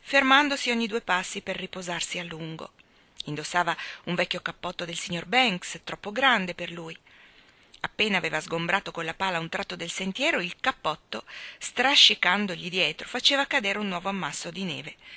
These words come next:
sul sentiero pulito. Ma i bambini lo oltrepassarono di corsa e giunsero al cancello, gridando, schiamazzando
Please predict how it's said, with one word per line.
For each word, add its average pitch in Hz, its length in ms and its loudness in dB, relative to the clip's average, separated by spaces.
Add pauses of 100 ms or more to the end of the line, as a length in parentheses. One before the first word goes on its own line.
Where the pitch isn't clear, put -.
(160)
sul - 160 -8
sentiero 165 480 0
pulito. - 480 -14 (460)
Ma 320 100 4
i 392 60 4
bambini 262 520 2
lo 165 80 -4
oltrepassarono 190 720 2
di 190 140 -6
corsa - 380 2
e 233 80 0
giunsero 240 420 0
al 208 160 0
cancello, 156 640 -2 (360)
gridando, 185 680 4
schiamazzando 170 960 -2